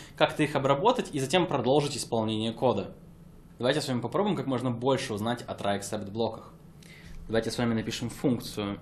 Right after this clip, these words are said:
f от x и y, которая будет пытаться вернуть значение x, деленное на y. В нашем случае мы пока что пытаемся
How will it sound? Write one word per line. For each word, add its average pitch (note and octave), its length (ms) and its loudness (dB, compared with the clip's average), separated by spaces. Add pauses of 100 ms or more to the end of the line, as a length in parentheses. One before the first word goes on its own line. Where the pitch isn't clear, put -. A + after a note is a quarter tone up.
f - 280 0
от G2 160 -12
x G2 240 -6
и G#2 180 0
y, G3+ 300 -4 (280)
которая D3 240 4
будет C3+ 280 -2
пытаться C#3 440 2
вернуть B2 300 2
значение A#2 560 0
x, C3 220 -4
деленное G2+ 380 0
на A2+ 100 0
y. A2 440 -4 (600)
В - 40 -20
нашем B2+ 220 0
случае - 260 2
мы C3 140 2
пока C3 200 0
что C3+ 160 -4
пытаемся A#2 680 0